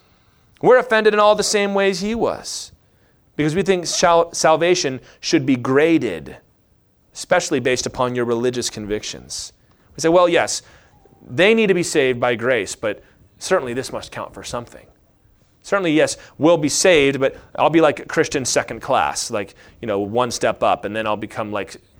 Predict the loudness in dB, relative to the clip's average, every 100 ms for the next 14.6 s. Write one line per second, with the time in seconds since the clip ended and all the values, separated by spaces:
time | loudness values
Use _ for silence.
0 | _ -8 -6 -6 -8 0 4 4 2 -2
1 | -4 -6 -6 -6 -2 2 2 2 -2 -4
2 | -2 -2 -2 -2 -4 -6 -18 -10 0 4
3 | 4 4 4 6 4 2 -2 0 2 4
4 | 4 4 2 2 4 4 0 -8 -18 -12
5 | -10 -4 -2 -2 -4 -6 -8 -6 -6 -8
6 | -8 -8 -6 -8 -8 -10 -12 -18 -18 -8
7 | -2 -2 -2 -6 -6 -2 0 2 2 2
8 | 2 2 2 2 0 -6 _ _ -8 -4
9 | -4 -2 -2 -2 -4 _ _ _ _ _
10 | _ _ -14 -6 0 2 0 -4 -14 _
11 | -8 -8 -2 -2 -2 -4 -8 -6 -6 -4
12 | -4 -6 -10 -12 -16 _ _ _ _ -12
13 | -10 -8 -6 -4 -4 -2 -4 -6 -10 -10
14 | -10 -8 -8 -10 -18